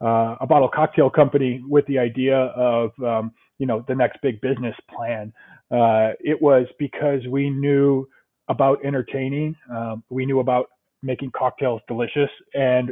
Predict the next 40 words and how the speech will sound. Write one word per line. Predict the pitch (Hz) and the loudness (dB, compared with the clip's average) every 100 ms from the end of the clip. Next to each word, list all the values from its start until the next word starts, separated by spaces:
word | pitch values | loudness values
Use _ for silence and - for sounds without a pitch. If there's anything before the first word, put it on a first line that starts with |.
| 123 | -6
and | 127 | -6
we | 120 - | -6 -2
saw | 131 131 127 _ - - | 2 2 2 _ -16 -8
a | |
need | 123 139 165 | -4 0 0
from | - 123 | 0 -2
it | 120 - | -2 -6
from | 127 | -4
our | 101 | -4
guests | 123 135 - _ - | -2 -2 -4 _ -10
at | 113 - | -8 -8
the | 107 | -8
bar, | 113 135 117 | -2 0 0
at | 101 | -4
The | 104 | -10
Drawing | 117 120 139 120 | 0 2 4 0
Room. | 104 104 _ _ _ _ - | -2 -4 _ _ _ _ 0
Um, | 120 113 117 - - | 2 2 0 -12 -4
I, | 131 127 131 - | 0 2 2 -2
I | |
recall | 127 131 131 147 143 147 139 135 - - | -4 -4 -4 2 6 8 6 2 -10 -10
a | 127 | -6
moment | 127 135 147 139 123 _ - | -2 0 0 -2 -4 _ -8
that, | 123 123 - - | -6 -6 -8 -6
that | 120 123 | -6 -4
really, | 139 143 135 123 - _ _ _ _ _ _ | 2 4 4 2 -2 _ _ _ _ _ _
you | 131 127 | -10 -8
know, | 117 104 - | -8 -10 -14
was | 143 - | -14 -2
seemingly | 156 156 143 135 | 0 2 0 0
mundane | 131 127 131 139 139 | 0 0 2 0 0
at | 123 | -6
the | 123 | -8
time, | - 143 143 135 120 | -8 -6 -4 -2 -2
but | 123 123 | -4 -4
was, | 117 | -10
was, | 127 117 _ _ 151 - | -10 -14 _ _ -20 -18
was | - - | -18 -6
pretty | 175 156 | -4 0
pivotal, | 185 175 139 | 2 6 8